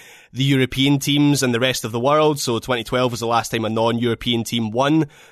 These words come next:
the competition, and then before then it was two thousand and six, so it doesn't happen very often at all.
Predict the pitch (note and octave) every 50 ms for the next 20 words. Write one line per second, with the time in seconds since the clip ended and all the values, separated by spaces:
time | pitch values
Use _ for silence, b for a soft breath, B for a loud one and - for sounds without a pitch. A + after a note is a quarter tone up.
0 | B B B D3+ D3 - F3+ F3+ - - G#3+ G#3 - A#3 G3 D3 C3+ C3+ B2+ B2+
1 | - - G3+ G#3 E3+ E3 G3+ F#3+ E3 D3 D3 - C3+ - - D#3 C#3+ C#3 C3 B2+
2 | C3 A#2 - - B2+ G#2 - - - C3+ A2+ C3 C3 B2 G#2+ - B2 B2 - -
3 | A#2 A2+ G#2+ G#2 - G2 - - G#2+ G#2+ G#2+ A2+ G#2+ G#2+ G#2 G#2 G#2 - A2+ G#2+
4 | G2+ - E3+ F3 C#3 A#2 A2+ A#2+ A#2+